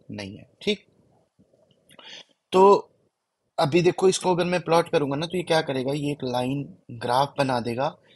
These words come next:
तीन, अब ये देखो, ये मेरा एक area बन गया, ठीक है? तो इसमें ना जो maximum length आई है, वो ये axis जो है, ये अपनी length के हिसाब से automatically adjust हो जाता है। तो पहला में भी यहाँ होगा,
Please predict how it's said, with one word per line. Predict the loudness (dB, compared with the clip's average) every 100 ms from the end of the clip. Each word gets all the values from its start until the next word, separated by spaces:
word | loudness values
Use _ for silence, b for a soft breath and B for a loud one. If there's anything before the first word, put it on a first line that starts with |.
| b _ -4
तीन, | -2 0 -2 -8 -8 -6
अब | -4
ये | -4
देखो, | -6 -8
ये | -10
मेरा | -8 -8 -10 -10 -10
एक | -8
area | -4 -2 -2 -2
बन | -4 -6
गया, | -6 -6 _ _ _
ठीक | -8 -8
है? | -10 B B B
तो | -6 _
इसमें | -4 -4 -4
ना | -4 -2 -2
जो | -2 -2 -2 -4 -4
maximum | -6 -6 -6 -2 -2
length | -2 -4 -4
आई | -8 -6
है, | -6
वो | -6 -8 -8 -4
ये | -4 -4 -8
axis | -8 -4 -4
जो | -2 -2
है, | -2 -2 -6 B B -4
ये |
अपनी | -4 -2 -6
length | -2 0 -2
के | -2 -4
हिसाब | -2 -4 -4
से | -4
automatically | -2 -2 -4 -6 -8 -8 -6
adjust | -6 -8 -10 -14
हो |
जाता | -14 -14 -16
है। | -20 B B _
तो | -10
पहला | 0 2 4 2
में | 2
भी | -2 -2
यहाँ | 0 -2
होगा, | 0 0 0